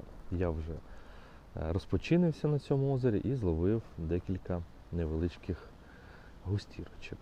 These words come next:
Але на цьому поки що все. Все. Є,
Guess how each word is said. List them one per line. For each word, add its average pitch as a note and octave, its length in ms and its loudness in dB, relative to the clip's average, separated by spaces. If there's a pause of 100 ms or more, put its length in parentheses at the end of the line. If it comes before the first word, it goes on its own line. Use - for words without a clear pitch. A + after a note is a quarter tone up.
(1160)
Але F#2 280 0
на D#3 120 2
цьому A#2 400 0
поки F#2 240 -2
що - 160 -2
все. - 180 -12 (340)
Все. - 220 -4 (540)
Є, A#2 220 6